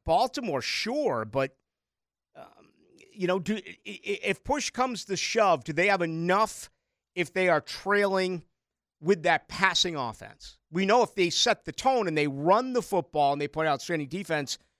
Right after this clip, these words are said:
they're a tough out. But what if they're down? What if they're trailing? Um, I, I still think Kansas City is probably the team to beat. But all of a sudden, man, that looks like an old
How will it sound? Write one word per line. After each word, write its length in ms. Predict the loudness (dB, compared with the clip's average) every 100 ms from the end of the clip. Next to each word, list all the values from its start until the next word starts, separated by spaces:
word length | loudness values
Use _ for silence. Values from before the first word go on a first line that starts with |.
| _ -2
they're 120 | 0
a 60 | 0
tough 320 | 0 -2 0
out. 240 | -2 -2 -6
But 100 | 0
what 100 | 0
if 100 | 0
they're 100 | -4
down? 540 | -2 -2 -2 -4 -12 -6
What 120 | -6
if 120 | -4
they're 120 | -8
trailing? 580 | -10 -6 -2 -2 -4 -10 _ _ _ _ _
Um, 460 | -2 -2 -2 -8 -14 _ _ _ _ _ _
I, 100 | -14 -10
I 100 | -8
still 280 | -6 -4 -4
think 260 | -4 -8
Kansas 460 | -6 -6 -4 -2 0
City 420 | -2 -2 -8 -14 _ _ _ _ _ _ -8
is 120 | -8
probably 600 | -4 0 2 0 -2 -4
the 120 | -4
team 360 | -8 -6 -4 -6
to 60 |
beat. 260 | -8 -8 -8
But 100 | -6
all 100 | -4
of 80 | -2
a 40 |
sudden, 320 | -2 -4 -6 -8
man, 140 | -8
that 200 | -10 -8
looks 240 | -8 -6
like 160 | -6 -6
an 120 | -12 _ _
old 640 | -6 -4 -2 -4 -6 -10